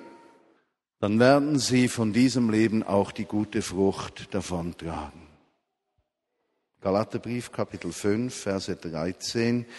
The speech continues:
bis sechsundzwanzig als Ausschnitt gemäß der Übersetzung von Martin Bühlmann.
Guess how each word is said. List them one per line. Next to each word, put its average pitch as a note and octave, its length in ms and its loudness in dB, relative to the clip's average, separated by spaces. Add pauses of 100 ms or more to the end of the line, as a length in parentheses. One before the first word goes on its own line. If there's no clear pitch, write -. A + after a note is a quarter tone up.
(180)
bis - 200 -4
sechsundzwanzig A#2 1160 -2
als - 300 -4
Ausschnitt C#3+ 880 4 (840)
gemäß A2+ 340 2
der A#2 120 2
Übersetzung A#2 920 2 (360)
von F#2+ 220 -4
Martin F#2+ 380 -2
Bühlmann. F2 440 -2